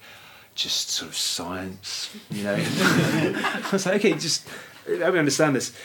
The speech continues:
So you're, you, you're kind of completely discounting the possibility of there being a God because of sort of a kind of, of, of, of a vague feeling you've got.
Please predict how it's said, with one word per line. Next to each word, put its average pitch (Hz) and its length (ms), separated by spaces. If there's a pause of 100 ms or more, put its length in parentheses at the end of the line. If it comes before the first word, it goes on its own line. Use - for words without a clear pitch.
(140)
So - 140
you're, 156 180
you, 165 140
you're 156 360
kind 165 120
of 151 60
completely 147 340
discounting 135 520
the 120 60
possibility 120 540
of 107 60
there 113 140
being 104 160
a 101 60
God 101 440 (920)
because 120 180
of 101 120
sort 123 180
of 110 80
a - 20
kind 117 120
of, 110 140 (340)
of, 117 120
of, - 160
of 110 160
a 120 100
vague 113 240
feeling 113 360
you've 95 160
got. 87 240